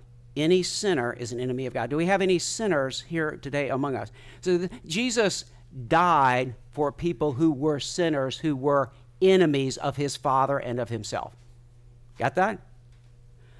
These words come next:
But then let's go, it gets even more clear with verse ten, the opening of it. "For if while we were enemies, we were reconciled to God by the death of his Son."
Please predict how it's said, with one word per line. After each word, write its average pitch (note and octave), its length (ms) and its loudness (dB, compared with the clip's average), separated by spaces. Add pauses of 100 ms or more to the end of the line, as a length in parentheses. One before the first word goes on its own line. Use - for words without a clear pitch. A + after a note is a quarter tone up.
(380)
But D#3 140 0
then F#3+ 140 6
let's E3+ 220 4
go, F3+ 200 4
it D#3 180 0
gets C#3+ 220 -4
even E3 200 4
more C#3+ 200 2
clear F3+ 300 0
with C3 260 -4
verse C3 300 -4
ten, C3+ 500 -2
the - 140 -6
opening B2+ 400 0
of G#2+ 160 -4
it. C3 100 -6 (560)
"For D#3+ 280 0
if F#3 220 2
while G3+ 640 4 (140)
we A3 340 0
were F#3 460 4 (100)
enemies, B2+ 760 4 (480)
we F#3 200 6
were F3 160 4
reconciled E3 600 4
to D3+ 60 -2
God C#3+ 280 4
by C3+ 120 2
the B2 100 0
death C#3 260 -2
of C#3 80 -6
his C#3 140 -6
Son." G#2+ 380 -4